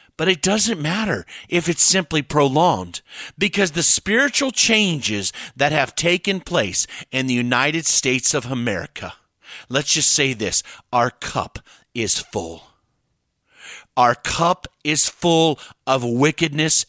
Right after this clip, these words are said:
as a nation, and the things we do are an abomination. And there is no political party, there is no great Savior coming except the one who is coming in the clouds.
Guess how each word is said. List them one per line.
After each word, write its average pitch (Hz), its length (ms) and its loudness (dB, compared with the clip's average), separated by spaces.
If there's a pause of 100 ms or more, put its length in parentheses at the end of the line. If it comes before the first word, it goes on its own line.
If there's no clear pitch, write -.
as 117 340 2
a 123 80 0
nation, 120 720 0 (640)
and 139 180 -2
the 120 60 2
things 170 480 0
we 190 200 2
do 139 340 2 (300)
are 147 220 6
an 135 80 2
abomination. 151 1080 2 (600)
And 160 220 0
there 160 140 6
is 127 140 0
no 135 120 2
political 190 600 4
party, 160 560 4 (400)
there 175 240 4
is 151 180 0
no 190 220 4
great 170 400 2
Savior 240 580 4
coming 107 540 -2 (320)
except - 760 2 (220)
the 151 160 2
one 170 460 2
who 135 200 -2
is 123 140 2
coming 196 580 0 (240)
in 160 200 -2
the 160 80 0
clouds. 135 800 0